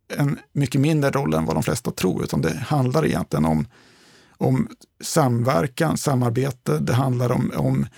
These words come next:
eh, mångfald, och mångfald i betydelsen av att det handlar om att säkerställa att man alltid får in flera olika perspektiv. Eh, och jag tror att, eh,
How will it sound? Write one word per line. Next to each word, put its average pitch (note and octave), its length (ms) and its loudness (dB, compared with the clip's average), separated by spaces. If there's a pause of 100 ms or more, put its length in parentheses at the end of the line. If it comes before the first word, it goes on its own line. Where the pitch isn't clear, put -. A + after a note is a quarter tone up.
(240)
eh, - 320 -2
mångfald, D3 800 0 (140)
och C3+ 180 0
mångfald C3+ 560 2
i - 220 0
betydelsen C3+ 640 0
av B2+ 120 0
att - 120 -2
det - 60 -2
handlar B2+ 300 0
om B2+ 80 0
att B2+ 160 -4
säkerställa - 580 -2
att - 80 -4
man C#2+ 180 -2 (120)
alltid B2 340 0
får - 180 0
in C#3 160 0
flera C#3 400 2
olika C#3+ 420 -2
perspektiv. - 720 -2 (840)
Eh, C3+ 200 4
och C#3+ 180 2
jag C#3 140 2
tror D3+ 160 0
att, - 300 -8
eh, - 340 -6